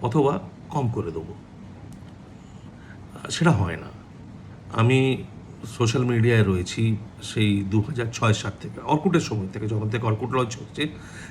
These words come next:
সেই সময় থেকে রয়েছি। ফলে এরকম প্রচুর ট্রল দেখেছি, তাদের সামলেছি এবং এদের কীভাবে ডিল করতে হয় খুব ভালোভাবে জানি, কোনো অসুবিধা নেই।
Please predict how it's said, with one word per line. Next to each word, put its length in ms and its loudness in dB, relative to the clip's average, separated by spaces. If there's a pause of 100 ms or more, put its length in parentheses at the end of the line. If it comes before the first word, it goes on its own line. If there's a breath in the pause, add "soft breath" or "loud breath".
সেই 140 6
সময় 220 4
থেকে 200 0
রয়েছি। 340 -4 (800 loud breath)
ফলে 220 8
এরকম 480 4
প্রচুর 640 4
ট্রল 360 2
দেখেছি, 480 0 (560 loud breath)
তাদের 180 4
সামলেছি 640 2 (240)
এবং 220 0
এদের 200 4
কীভাবে 260 2
ডিল 180 2
করতে 240 -4
হয় 160 -2
খুব 200 -2
ভালোভাবে 360 -2
জানি, 240 -6 (320)
কোনো 140 2
অসুবিধা 300 4
নেই। 100 -6